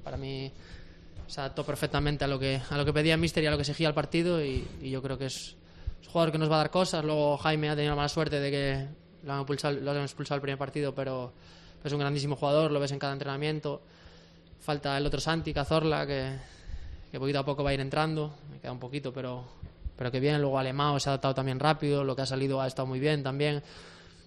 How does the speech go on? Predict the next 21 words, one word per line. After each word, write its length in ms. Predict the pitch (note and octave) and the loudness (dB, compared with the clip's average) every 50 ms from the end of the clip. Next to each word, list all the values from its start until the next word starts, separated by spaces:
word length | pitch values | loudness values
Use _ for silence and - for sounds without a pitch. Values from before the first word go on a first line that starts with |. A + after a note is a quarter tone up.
| - - | -10 -2
Yo 120 | D3+ E3 E3 | 2 4 6
hago 80 | E3+ | 6
un 60 | E3 | 6
balance 300 | D#3 C#3+ D3 D3 C3+ - | 6 6 4 4 2 2
bueno, 340 | C3+ C#3+ D3 C#3+ B2+ B2+ B2 | 2 4 4 2 2 0 -2
a 20 | B2+ | -2
mí 80 | C#3+ | -2
me 140 | D3+ D3+ D3 | 0 0 2
gusta, 360 | C#3+ D3+ D3 - - C3+ C3+ C3+ | 2 0 0 0 -2 -2 -2 0
me 80 | C3+ | 0
gusta 200 | C#3+ D3 C#3+ - | 0 0 2 2
el 60 | C#3+ | 2
Oviedo 200 | C#3 C3+ C#3+ C#3+ | 4 4 4 4
de 60 | C#3 C3+ | 2 2
este 160 | C3 - D3 | 0 0 0
año, 240 | D3 D#3 D#3+ D#3+ D3+ | 0 2 2 0 0
me 100 | C#3+ C#3 | 0 0
gustan 360 | C#3+ C#3+ - - C#3 C#3 C#3 | -2 -2 -2 -2 -2 -2 -2
las 140 | C#3 B2+ C3+ | -2 -2 -2
incorporaciones 600 | C3+ C3 C3+ C3+ C#3+ C3+ C3 - D3 C#3 C3+ B2+ | -2 -2 -2 -2 -2 -4 -4 -2 -4 -4 -4 -4
que, 240 | - C#3 C3+ C3+ | -4 -4 -4 -4